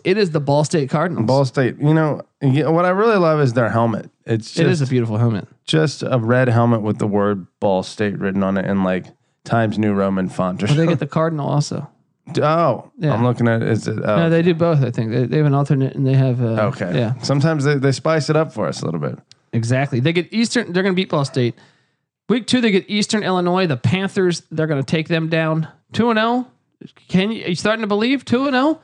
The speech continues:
Speaker 2: I am a big believer
Speaker 1: Okay,
Speaker 2: in
Speaker 1: then
Speaker 2: Hoosier football.
Speaker 1: then they play, they welcome Ohio State, and Indiana's a
Speaker 2: Welcome
Speaker 1: team. Yeah.
Speaker 2: Ohio State.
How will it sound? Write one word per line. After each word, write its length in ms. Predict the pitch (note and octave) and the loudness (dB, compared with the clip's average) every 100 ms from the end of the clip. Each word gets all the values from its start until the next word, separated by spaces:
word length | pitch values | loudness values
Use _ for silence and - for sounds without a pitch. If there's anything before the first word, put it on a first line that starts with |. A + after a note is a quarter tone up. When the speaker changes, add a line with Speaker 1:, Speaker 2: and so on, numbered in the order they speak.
| - | -2
Speaker 2:
I 200 | A2+ D#3 | 0 2
am 120 | F#3 | 2
a 60 | C#3+ | 2
big 260 | C3+ F3+ D#3+ | 2 2 2
believer 460 | C3+ A#2 F#2+ D2+ - | 2 2 0 -4 -4
Speaker 1:
Okay, 240 | F#2+ G#2 | -2 2
Speaker 2:
in 80 | A#2 | 4
Speaker 1:
then 100 | A#2+ | 4
Speaker 2:
Hoosier 200 | C#3+ B2 | 4 2
football. 440 | A2+ D3 B2 F#2+ E2 | 0 0 0 -2 -4
Speaker 1:
then 340 | E3+ F3+ C#4+ D4 | -2 0 0 0
they 140 | B3+ | 0
play, 380 | A3+ B3 B3 B3 | 0 0 0 -2
they 160 | F3+ D#3 | 0 0
welcome 520 | C#3+ D3+ A#3+ A3 F#3+ | 2 0 0 -2 0
Ohio 360 | D#3 E3+ F3 | 0 0 0
State, 340 | D#3+ - F3+ - | -2 0 0 0
and 200 | D3+ D3+ | -4 -4
Indiana's 480 | - D4 D#4 - D#3 | -2 0 2 2 4
a 60 | A3 | 4
Speaker 2:
Welcome 640 | E4+ F4+ F4 - D3+ C#3 | 4 4 2 2 2 2
Speaker 1:
team. 60 | B2 | 4
Yeah. 320 | C3 B2 B2 A#2 | 2 4 2 0
Speaker 2:
Ohio 180 | C3 | -2
State. 220 | B2+ - | -4 -6